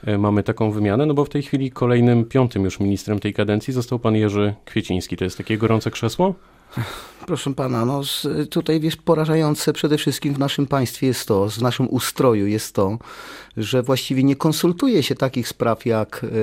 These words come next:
Speaker 2: e, sprawy gospodarcze z ministerstwami. Proszę zauważyć, że pan prezes Kaczyński zapytany o to, czy, e, konsultował, e, e, ten pomysł podniesienia pensji minimalnej, na przykład z panią Emilewicz, z Radą Dialogu Społecznego,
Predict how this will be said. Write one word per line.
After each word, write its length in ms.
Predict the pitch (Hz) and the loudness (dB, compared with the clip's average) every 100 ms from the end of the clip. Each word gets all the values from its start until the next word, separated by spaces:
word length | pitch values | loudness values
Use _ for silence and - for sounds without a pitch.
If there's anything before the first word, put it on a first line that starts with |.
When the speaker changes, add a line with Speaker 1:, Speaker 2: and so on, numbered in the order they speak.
| 104 | 0
Speaker 2:
e, 40 | 101 | -2
sprawy 360 | - 120 110 | -2 -2 0
gospodarcze 600 | 113 113 - 113 113 - | -2 -2 -2 0 0 0
z 60 | 104 | 0
ministerstwami. 720 | 117 113 - 101 - 107 101 | 0 0 -2 -4 0 0 0
Proszę 260 | 110 120 117 | -2 -6 -2
zauważyć, 560 | 113 110 107 98 110 104 | 0 2 0 0 -2 -4
że 120 | 113 | -4
pan 180 | 110 107 | -4 -2
prezes 300 | 120 110 - | -2 -2 -2
Kaczyński 440 | 113 117 110 113 | -2 -2 -4 -2
zapytany 560 | 104 - 107 117 110 110 | -2 -2 -2 -2 0 0
o 80 | |
to, 120 | 110 110 | -2 -4
czy, 280 | - 107 104 - - - - - | -2 -2 -2 -10 -18 -18 -18 -8
e, 160 | 113 110 | -4 -2
konsultował, 960 | - 117 123 107 123 107 107 101 104 110 | 0 0 0 2 2 2 2 2 0 -2
e, 60 | - 107 107 104 95 104 104 101 | -4 -2 -2 -2 -2 -2 -2 -2
e, 40 | 110 | -2
ten 220 | - 110 | 0 0
pomysł 600 | - 117 113 104 113 104 107 - 107 | 2 2 2 -2 -4 -6 -6 -8 -2
podniesienia 560 | 120 107 113 - 117 110 | 0 0 0 0 0 0
pensji 340 | 120 113 120 | -2 -2 0
minimalnej, 680 | 117 113 110 95 92 101 113 - - - - - 110 | 2 4 2 2 0 0 -2 -8 -20 -18 -18 -8 -4
na 100 | 110 | -2
przykład 300 | 127 117 107 | 0 0 0
z 60 | |
panią 260 | - 113 113 | 0 0 2
Emilewicz, 840 | 123 110 107 104 90 95 95 - - | 2 2 2 2 0 -6 -6 -8 -6
z 140 | 113 | -2
Radą 300 | 120 117 113 | 0 2 0
Dialogu 420 | 110 107 107 95 98 | 0 2 2 0 -4
Społecznego, 880 | - 107 101 - 104 95 98 92 | 0 0 0 -2 -2 0 0 0